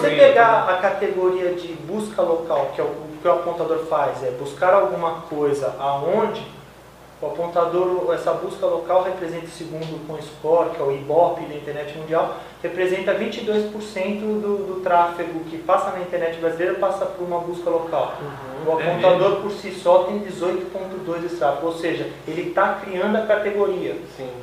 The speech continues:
Speaker 2: Até pouco tempo atrás ele era dez vezes maior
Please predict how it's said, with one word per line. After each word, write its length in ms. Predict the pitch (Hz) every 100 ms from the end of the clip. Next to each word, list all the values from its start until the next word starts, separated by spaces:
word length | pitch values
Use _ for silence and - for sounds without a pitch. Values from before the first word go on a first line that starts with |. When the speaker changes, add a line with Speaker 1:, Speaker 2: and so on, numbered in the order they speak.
| -
Speaker 2:
Até 280 | 143 151 175
pouco 320 | 175 175 180
tempo 280 | 180 175 175
atrás 300 | 165 165 175
ele 100 | 190
era 180 | 185 175
dez 380 | 175 175 185 180
vezes 180 | 180
maior 460 | 175 165 156 165 180